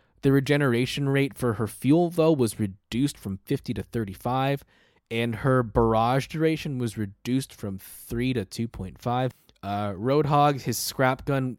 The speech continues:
ammo was reduced from six to five.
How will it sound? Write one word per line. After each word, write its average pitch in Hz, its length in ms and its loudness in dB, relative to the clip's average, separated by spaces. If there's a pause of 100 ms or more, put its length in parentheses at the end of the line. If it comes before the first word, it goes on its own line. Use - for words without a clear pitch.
ammo 135 260 0
was 117 300 0
reduced 120 460 -2
from 98 180 -6
six - 340 -4
to 104 100 -10
five. 175 540 2